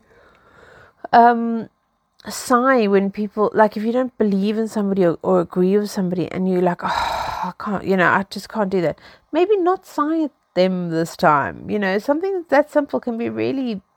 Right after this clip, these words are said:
helpful, really kind. And use a kind voice, even if you have to fake it sometimes. Sometimes just being kind is, is actually the nicest thing that you can do.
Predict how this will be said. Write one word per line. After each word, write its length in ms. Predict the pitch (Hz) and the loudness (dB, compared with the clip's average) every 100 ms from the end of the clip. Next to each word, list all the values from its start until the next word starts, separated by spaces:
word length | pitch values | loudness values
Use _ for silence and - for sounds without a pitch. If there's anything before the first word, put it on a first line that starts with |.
| - | -16
helpful, 580 | - 233 285 - - 151 | -2 2 2 0 -2 -2
really 240 | 165 196 196 | 0 -2 -4
kind. 720 | - 185 202 180 - - 165 _ _ _ _ _ _ _ _ _ - - - - - | -6 -4 -4 -6 -8 -16 -20 _ _ _ _ _ _ _ _ _ -20 -20 -20 -20 -6
And 160 | 240 247 | 0 2
use 180 | 277 285 | 2 0
a 80 | |
kind 420 | - - 285 269 226 | -4 -2 0 0 2
voice, 380 | 226 254 208 | 2 2 -2
even 240 | - 214 254 | -8 -4 -4
if 140 | 294 | -2
you 60 | 339 | -4
have 100 | 320 | -4
to 100 | 339 | -6
fake 340 | - 302 294 | 2 2 2
it 120 | 311 | -4
sometimes. 520 | - 202 196 180 - 180 | 0 -2 0 -2 -4 -6
Sometimes 480 | 269 330 392 381 | -4 0 -2 -2
just 440 | - - 285 320 - | -4 2 2 2 -6
being 180 | 285 285 | -6 -6
kind 500 | 233 220 220 190 165 | -4 0 0 -2 -6
is, 180 | 180 - - | -8 -12 -10
is 240 | 214 208 _ - | -8 -8 _ -14
actually 320 | - - 269 | -14 -8 -4
the 100 | 254 | 0
nicest 560 | 202 180 190 - 190 | 2 0 0 -6 -8
thing 200 | - 175 | -4 -4
that 180 | 170 165 | -4 -6
you 80 | 160 | -10
can 200 | - 160 | -8 -8
do. 420 | 151 143 151 196 | -2 -2 0 -2